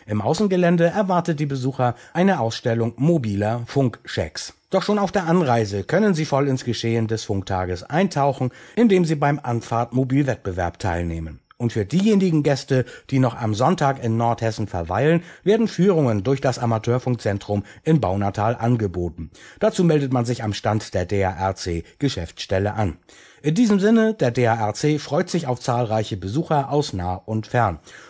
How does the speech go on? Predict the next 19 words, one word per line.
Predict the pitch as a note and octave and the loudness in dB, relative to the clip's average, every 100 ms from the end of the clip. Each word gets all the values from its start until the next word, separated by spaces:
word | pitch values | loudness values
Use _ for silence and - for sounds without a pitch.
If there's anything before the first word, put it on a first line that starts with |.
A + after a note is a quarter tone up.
| - | 0
Umfassende | A#3 - F3+ E3+ D3+ | 2 4 2 2 0
Informationen | D3 C3+ A#2+ - D3+ F3 E3+ | 2 0 0 0 2 2 2
zur | C#3 | 0
Veranstaltung | B2 G#2 A#2+ - A#2+ A2+ A2+ A2+ - - - | -2 -2 -2 -2 0 0 0 -4 -4 -20 -10
bietet | - F3+ E3+ D#3+ D#3 - | -2 0 4 2 2 0
Ihnen | A#2+ A#2+ A#2 A2 | 0 2 2 0
die | A#2 C3 C3 | 0 -2 -2
Aprilausgabe | A#2+ - E3 D3+ A#2 - G2+ G2+ | -4 2 4 4 0 -2 -2 -2
der | F#2+ F#2+ | -4 -6
C | - | -6
Q | F#2 G#2+ | -8 -8
D | F#2+ | -8
L, | G2 D3+ F#3+ - - - | 0 2 2 -2 -4 0
die | G#3 | 0
in | F#3+ | 0
Kürze | G#2 F#2+ - B2 - | -2 -4 -2 -4 -2
erscheint. | F3 F#2+ D2 - _ _ _ _ _ _ _ - | -4 -4 -6 -12 _ _ _ _ _ _ _ -6
Aktuelle | G#3+ - A3 A3+ G#3 | -4 0 2 2 2
Conteste. | F3 E3+ D3 A#2+ - - A#2 G2+ F2+ E2+ | 0 0 0 -4 -6 -6 -4 -4 -6 -10